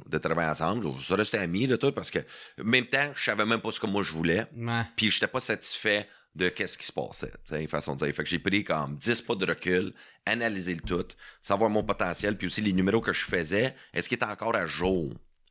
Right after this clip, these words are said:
Speaker 1: tu sais, après
Speaker 2: Mhm.
Speaker 1: tout ce qu'on a vécu.
Speaker 2: Ouais.
Speaker 1: Fait que c'est
Speaker 2: Est-ce que
Speaker 1: l-
Speaker 2: t'es vis encore aussi, tu sais ?
Speaker 1: C'est ça, tu sais, est-ce que j'ai le goût encore de compter ça, là ?
Speaker 2: Ouais.
Speaker 1: Tu sais, comme des anecdotes de drogue pis tout, tu sais, j'en, j'en compte plus, là.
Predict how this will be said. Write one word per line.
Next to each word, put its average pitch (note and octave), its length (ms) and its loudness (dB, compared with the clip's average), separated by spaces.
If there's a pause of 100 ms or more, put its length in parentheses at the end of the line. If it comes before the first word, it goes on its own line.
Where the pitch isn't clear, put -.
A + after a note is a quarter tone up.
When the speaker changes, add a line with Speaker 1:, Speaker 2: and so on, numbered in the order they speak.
(360)
Speaker 1:
tu A2 80 2
sais, G#2+ 80 4
après F2+ 240 0
Speaker 2:
Mhm. C3+ 60 0
Speaker 1:
tout G2+ 80 0
ce - 80 -4
qu'on F2+ 100 0
a D#2 80 0
vécu. D#2 460 -2 (280)
Speaker 2:
Ouais. A2+ 240 -4
Speaker 1:
Fait G2+ 240 0
que - 60 -10
c'est G2+ 140 2
Speaker 2:
Est-ce G2 80 2
que - 60 4
Speaker 1:
l- G3+ 60 0
Speaker 2:
t'es D#3 160 2
vis C3+ 280 0
encore A#2+ 520 -2
aussi, C#3 360 -12
tu - 100 -18
sais ? C#3+ 140 -12 (1000)
Speaker 1:
C'est F2+ 100 2
ça, A2+ 320 4
tu - 60 0
sais, F#2+ 60 6
est-ce - 80 0
que G2+ 100 2
j'ai F2+ 140 2
le E2+ 80 -4
goût A2 180 0
encore E2+ 260 4
de - 60 -6
compter D#2+ 300 2
ça, F#2+ 200 2
là ? E2+ 100 0
Speaker 2:
Ouais. C#3+ 240 2 (360)
Speaker 1:
Tu F#2+ 60 4
sais, G2+ 100 6
comme E2 200 -4
des D#2+ 160 -2
anecdotes E2 380 0
de D#2+ 80 4
drogue F2+ 340 2
pis - 80 -18
tout, G2 160 0
tu - 100 0
sais, F2 140 2
j'en, C2+ 200 -2
j'en C#2 140 -6
compte G#2+ 240 0
plus, - 180 -4
là. A2 120 -4